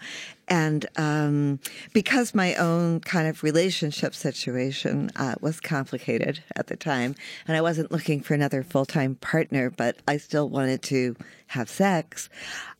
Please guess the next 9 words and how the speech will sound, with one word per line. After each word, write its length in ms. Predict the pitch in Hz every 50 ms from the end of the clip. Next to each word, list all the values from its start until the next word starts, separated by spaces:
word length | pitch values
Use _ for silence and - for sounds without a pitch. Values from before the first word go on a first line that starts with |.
| _ -
um, 640 | 170 165 151 151 151 151 147 147 151 151 147 147 147 - 208 - - - - - - - - _ _ _ _ _ _ _ _ _ _ _ _ _ _ _ - 185
B 140 | 220 240
D 180 | 247 254 240 233
S 240 | 220 190 175 - -
M 580 | 180 170 170 180 196 208 214 214 214 214 240 240
seemed 540 | - - - - 185 175 170 170 175 - -
like 240 | 170 165 160 160
a 60 | - 165
way 560 | 151 160 170 160 160 156 156 156 156 151